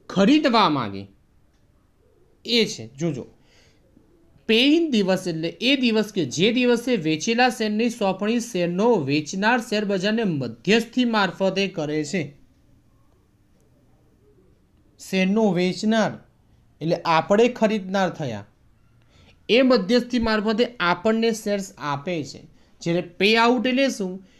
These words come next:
જે દિવસે શેર ખરીદનારને શેરની સોંપણી શેર બજાર કરે અને શેર વેચનાર તેની રકમ ચૂકવી આપવામાં આવે છે.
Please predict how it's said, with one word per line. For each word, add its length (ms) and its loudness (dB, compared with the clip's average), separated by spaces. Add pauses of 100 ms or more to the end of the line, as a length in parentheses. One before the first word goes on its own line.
(240)
જે 360 2
દિવસે 460 0
શેર 280 -2
ખરીદનારને 760 -2
શેરની 380 -4
સોંપણી 440 -2
શેર 300 0
બજાર 360 2
કરે 520 -4 (180)
અને 140 -2
શેર 320 0
વેચનાર 420 0
તેની 240 -2
રકમ 360 -4
ચૂકવી 540 -2
આપવામાં 520 -6
આવે 200 -12
છે. 120 -20